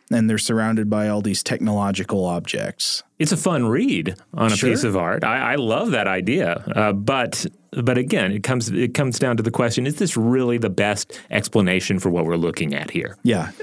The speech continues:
Speaker 1: uh, y-, good question again. I, I think the answer is probably no. Uh, and then finally, an-, another line of evidence is, for example, ancient descriptions of things in literature and religion. So we, we, I think we've talked on the podcast before about the first chapter of the book of Ezekiel in the Hebrew Bible. Robert, have,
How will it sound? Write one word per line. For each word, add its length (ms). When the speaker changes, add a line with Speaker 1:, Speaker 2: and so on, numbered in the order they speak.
Speaker 1:
uh, 400
y-, 340
good 220
question 440
again. 300
I, 220
I 140
think 240
the 120
answer 240
is 120
probably 340
no. 380
Uh, 200
and 140
then 140
finally, 480
an-, 100
another 400
line 200
of 80
evidence 460
is, 160
for 160
example, 400
ancient 400
descriptions 840
of 100
things 380
in 180
literature 480
and 160
religion. 540
So 320
we, 320
we, 240
I 100
think 240
we've 140
talked 240
on 80
the 60
podcast 420
before 260
about 160
the 60
first 340
chapter 540
of 100
the 80
book 220
of 80
Ezekiel 640
in 80
the 80
Hebrew 340
Bible. 460
Robert, 260
have, 120